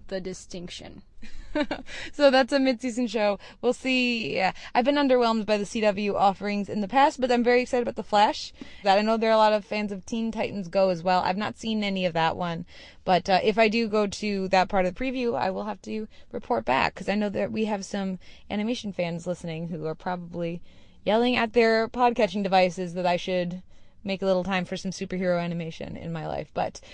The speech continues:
Speaker 2: that, those are the previews. So which of those sound the most promising to you? Which, if you were going on Wednesday, would you want to go to, to preview night, or would you rather walk the floor?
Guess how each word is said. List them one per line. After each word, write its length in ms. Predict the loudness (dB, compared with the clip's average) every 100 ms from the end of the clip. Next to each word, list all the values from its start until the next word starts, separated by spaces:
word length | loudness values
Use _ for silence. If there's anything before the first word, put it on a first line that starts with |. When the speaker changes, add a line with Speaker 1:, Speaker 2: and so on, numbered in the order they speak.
| -10 4
Speaker 2:
that, 300 | 6 6 6
those 160 | 4
are 40 | 2
the 80 |
previews. 280 | -2 -2 -2
So 120 | 2
which 220 | 2 2 0
of 80 |
those 300 | 2 4 4
sound 420 | 0 -2 -2 -2 -4
the 60 |
most 240 | -4 -6 -6
promising 500 | -6 -6 -6 -6 -6
to 120 | -6
you? 160 | -4 -2
Which, 200 | -2 0
if 180 | -2 0
you 80 | -6
were 100 | 0
going 280 | 0 0
on 100 | -4
Wednesday, 560 | -4 -6 -6 -6 -6 -10 -18 -20 -20 -20 -20 -6
would 200 | -4 -2
you 160 | -4
want 240 | -2 -2 -4
to 80 | -2
go 180 | -2
to, 140 | -2 -6
to 180 | -10 -8
preview 340 | -4 -2 -2
night, 280 | 0 0 -2
or 100 | -2
would 180 | -4 -6
you 80 | -2
rather 260 | 0 0
walk 200 | 0 -2
the 100 | -6
floor? 320 | -12 -10 -10